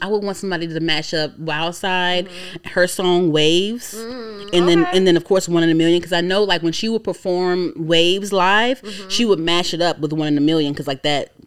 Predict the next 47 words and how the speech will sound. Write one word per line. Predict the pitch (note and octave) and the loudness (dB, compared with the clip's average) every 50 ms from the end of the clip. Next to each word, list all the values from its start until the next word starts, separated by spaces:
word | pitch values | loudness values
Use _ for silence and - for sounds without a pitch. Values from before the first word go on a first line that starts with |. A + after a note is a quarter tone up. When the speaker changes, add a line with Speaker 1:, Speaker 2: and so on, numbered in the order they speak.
| _ | _
Speaker 1:
the | - | -6
Speaker 2:
That's | D3 - D3 - | -4 -4 -2 -2
Speaker 1:
un-, | D#3+ D#3 | -2 0
Speaker 2:
the | F3 | 2
Speaker 1:
it | F#3+ | 2
has, | F#3 F3+ | 2 2
like, | E3+ F3 F3 E3+ | 0 -2 -2 0
a | |
Speaker 2:
vibe. | E3 | 2
Speaker 1:
One | F3 E3+ | 2 4
in | E3 | 4
a | E3 | 4
Million | E3+ D#3+ D#3 - | 4 2 2 2
undertones. | D3+ D#3 E3+ E3+ - G3+ F#3+ F#3+ E3+ | 0 -2 -2 -2 -2 -4 -4 -4 -4
Speaker 2:
It | E3 | -4
Speaker 1:
Isn't | G3 | -2
that | B3 D4+ | -2 -2
a | B3+ | -2
Speaker 2:
probably | A3 A3+ A#3+ | -2 -2 -2
got | A#3+ B3+ - D4 | -2 -2 -2 -2
around | C4+ | -2
Speaker 1:
sample? | C4 B3+ B3+ | -4 -4 -4
Speaker 2:
the | C#4 - | -6 -8
same | - - F3+ F3 F3 F3 | -12 -14 -14 -14 -14 -14
B | E3+ F3+ F3 | -14 -16 -18
P | - - E3+ E3 | -18 -18 -16 -16
M | D#3+ D#3 D#3 | -14 -10 -6
and | D#3 E3+ D#3+ D#3 D#3 D3+ D#3+ | -2 0 0 2 2 0 0
Speaker 1:
Mm-hmm. | D#3+ E3+ D#3 D3 D3 D3 D3+ | 0 0 0 0 0 -2 -4
Speaker 2:
stuff. | D#3 - _ _ _ _ - - _ _ _ _ - | -6 -8 _ _ _ _ -20 -20 _ _ _ _ -16
I | A#3 | -14
like | C4+ D4 F4+ G4+ | -12 -12 -12 -12
that. | - C4+ G3+ F#3 | -12 -10 -10 -10
I | G#3 | -10
might | A#3 C4 | -12 -16
have | C#4 C4 | -16 -16
to | A#3+ A3+ | -18 -16
throw | - G#3+ G#3+ | -16 -16 -16
that | G#3 A#3 A#3 A#3 | -16 -18 -18 -20
in | G3 | -20
the | G3 F#3+ | -18 -18
next | F3+ F3 E3+ - - - | -18 -20 -20 -20 -20 -20
set. | - G3 A#3 A3 E3+ D#3 D3 - _ _ - - - _ - _ _ _ _ _ - - - _ _ _ - - A3 | -20 -20 -20 -20 -20 -20 -20 -20 _ _ -20 -20 -20 _ -20 _ _ _ _ _ -20 -20 -20 _ _ _ -16 -14 -8
Speaker 1:
Do | F#3 A#3 D4 - D5 | -4 -2 -2 0 0
it. | - F#3+ E3 - - - - - G4 F4 E4 D#4+ F4 | 0 -2 -2 -4 -6 -10 -12 -12 -10 -8 -4 -2 0
Speaker 2:
Okay. | D#4 - - - - F#4+ - - - | 2 2 2 0 0 -2 -2 0 -2
Speaker 1:
<laughs> | - | 0